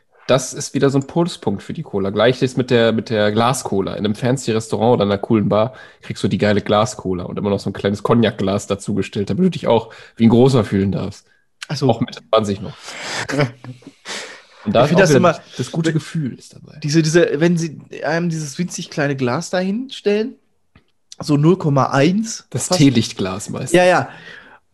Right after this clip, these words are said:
Speaker 2: Und dann so, was auch immer, welches Getränk du bekommen hast, weil das ist e-, ja nicht exklusiv für ein Getränk, da stehen sie, äh, so ein Schw-, so ein, so ein, so ein Schluck, so, so wirklich nur so, so ein Tröpfchen so rein und stellen das Glas so daneben.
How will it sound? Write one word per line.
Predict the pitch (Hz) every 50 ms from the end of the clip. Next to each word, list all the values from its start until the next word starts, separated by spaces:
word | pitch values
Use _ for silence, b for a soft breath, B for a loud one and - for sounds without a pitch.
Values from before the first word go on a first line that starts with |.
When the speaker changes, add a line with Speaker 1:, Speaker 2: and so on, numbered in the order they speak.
| _ _ _ _ _ _
Speaker 2:
Und | - 180 175
dann | 196 208 208 - -
so, | - - - - - - - 135 151 156 151 147 143 - - - -
was | 143 156 165 -
auch | 180 175
immer, | 196 196 185
welches | 190 196 196 165
Getränk | - 147 - 196 202 214 220
du | 196
bekommen | 160 147 - 185 185 185
hast, | 180 -
weil | 170 160
das | 165 156 147 -
ist | - - - - -
e-, | - - - - - _
ja | - - 147 151
nicht | 165 170 165
exklusiv | 160 170 - - - 175 156 156 185 208 214 -
für | 190 - - -
ein | 135 147 151
Getränk, | 147 147 147 - - 139 160 170 - - _ B B B B B B B - - -
da | 147
stehen | 135 - - 151 151 151 135
sie, | 147 139
äh, |
so | 143 131 117 - - _ _ _ - 143 139
ein | 131
Schw-, | 131 - - 147 135 - B B
so | B - 165
ein, | 156 160 -
so | 156 165 160
ein, | 160 156 - 143
so | 160
ein | 160 160 156 -
Schluck, | - - - - - - 170 226 277 - - - _ _ _ _
so, | - 165 175
so | 196 202 226
wirklich | 254 247 208
nur | 208
so, | 202 202 196 - -
so | 170 190
ein | 175
Tröpfchen | - - - 269 - - - - 220 202 202 254
so | 208 160 170
rein | - 160 156 - 226 294 370 427 480 - _ _ _ _ _ _ _ _ _ _ _ -
und | 175 170
stellen | - 180 175
das | 170 -
Glas | - 160 156 190 190 -
so | - 160
daneben. | 156 156 156 151 165 190 240 277 - -